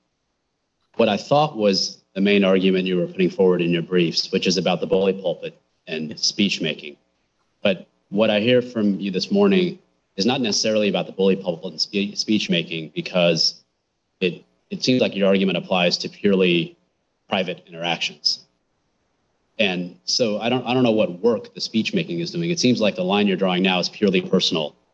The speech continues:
Speaker 1: versus matter of public concern, regardless of whether it's in a speech or in private.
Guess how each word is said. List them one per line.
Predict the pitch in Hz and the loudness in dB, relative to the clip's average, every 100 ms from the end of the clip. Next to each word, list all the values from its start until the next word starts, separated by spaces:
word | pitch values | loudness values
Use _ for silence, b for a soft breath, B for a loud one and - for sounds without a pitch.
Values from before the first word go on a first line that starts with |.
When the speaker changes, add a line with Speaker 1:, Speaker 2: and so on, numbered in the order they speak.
| _ _ | _ _
Speaker 1:
versus | - 82 85 | -6 -2 0
matter | 92 87 | 0 0
of | 85 - | -2 -4
public | 82 87 | -4 -4
concern, | 80 - 90 | -4 -4 -2
regardless | 85 92 110 95 101 | -2 0 0 0 -4
of | |
whether | 90 87 | -4 -4
it's | 82 - | -4 -6
in | 82 | -6
a | |
speech | - 92 82 - | -4 -2 -2 -6
or | |
in | - _ | -12 _
private. | 104 82 - | -2 -2 -4